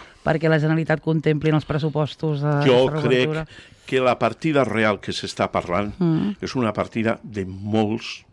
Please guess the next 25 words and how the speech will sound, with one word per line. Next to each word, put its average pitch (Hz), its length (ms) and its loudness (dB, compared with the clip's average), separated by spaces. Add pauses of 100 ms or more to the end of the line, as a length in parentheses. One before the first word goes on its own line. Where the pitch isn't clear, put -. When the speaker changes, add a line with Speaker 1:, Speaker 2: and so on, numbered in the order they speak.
(120)
Speaker 2:
molts 95 540 -4 (100)
de 95 100 -8
diners. - 520 -12 (440)
Estem 139 300 2
parlant 127 340 2
a 113 100 2
la 104 120 2
platja 135 560 2 (300)
de 104 160 -4
tindre 117 360 -2
tres - 340 -8
metges, 123 600 2
de 107 140 -2
tindre 117 320 0
un 110 180 0
staff, 131 400 0 (500)
que 90 140 -12
això 101 280 -10
costa 104 440 -6 (180)
molts 107 600 -2
de 107 80 -4
diners. 85 340 -8 (120)
Ojalà 180 440 2
fos - 400 -4
sí. - 160 -14